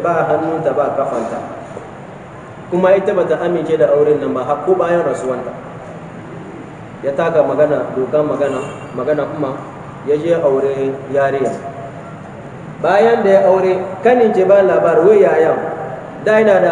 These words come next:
abun hannu, wai ya kare. Problem ce problem, yanzu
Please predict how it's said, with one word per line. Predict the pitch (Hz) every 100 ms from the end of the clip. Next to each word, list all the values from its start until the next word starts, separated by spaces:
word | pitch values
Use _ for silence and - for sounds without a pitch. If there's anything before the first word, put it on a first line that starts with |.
| 165
abun | 180
hannu, | 170 170 170 - -
wai | 147 156
ya | 156 151
kare. | 160 151 131 - - - - - - - - - 127 139 -
Problem | 170 175 185 233 220 -
ce | 226 220
problem, | 175 160 165 156
yanzu | 156 175 202